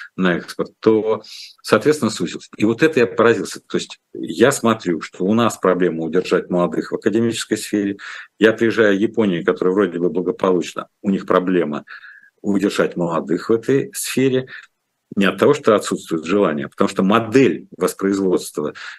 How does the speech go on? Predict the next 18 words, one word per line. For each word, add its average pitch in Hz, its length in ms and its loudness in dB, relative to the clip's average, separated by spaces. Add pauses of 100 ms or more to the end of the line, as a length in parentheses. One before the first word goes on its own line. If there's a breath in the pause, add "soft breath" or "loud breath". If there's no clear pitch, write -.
э, 82 540 -2
нового 95 420 2
технологического 90 680 -2
знания, 110 380 0
мне 82 420 -4
кажется, 82 320 -2
вот - 100 -12
поменялась 92 680 -2
из-за - 260 -14
того, 95 220 2
что, - 260 -4 (500 loud breath)
э, 82 760 -4
глобализация 92 720 0
экономики 131 580 -2
привела 92 800 0
к - 100 -18
таким 117 380 2
доходам, 90 640 0